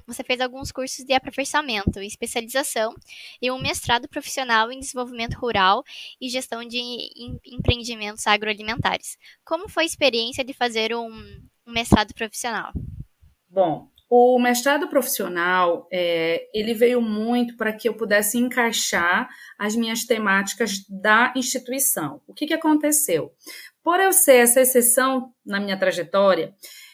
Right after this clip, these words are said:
Speaker 2: é, quando eu me formei em dois mil e onze, eu já entrei numa especialização em geoprocessamento na minha cidade e,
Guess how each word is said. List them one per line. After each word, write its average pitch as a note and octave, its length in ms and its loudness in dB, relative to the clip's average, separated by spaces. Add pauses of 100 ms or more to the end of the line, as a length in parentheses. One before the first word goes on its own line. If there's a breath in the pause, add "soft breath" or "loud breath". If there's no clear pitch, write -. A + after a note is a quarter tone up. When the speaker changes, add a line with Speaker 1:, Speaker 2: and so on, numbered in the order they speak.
(140 loud breath)
Speaker 2:
é, G#3 140 0
quando C#4+ 240 0
eu F4+ 60 -2
me E4+ 100 0
formei A#3+ 320 4
em A3 80 -2
dois G3 180 -2
mil C4+ 180 2
e A#3+ 120 2
onze, G3+ 580 -4
eu G#3+ 160 2
já B3 160 2
entrei C4 360 2
numa D4 180 4
especialização A#3 1160 0 (100)
em F#3+ 140 -6
geoprocessamento E3+ 1000 -4
na F#3+ 120 -8
minha E3+ 160 -6
cidade D#3+ 560 -6 (580 loud breath)
e, D4+ 380 4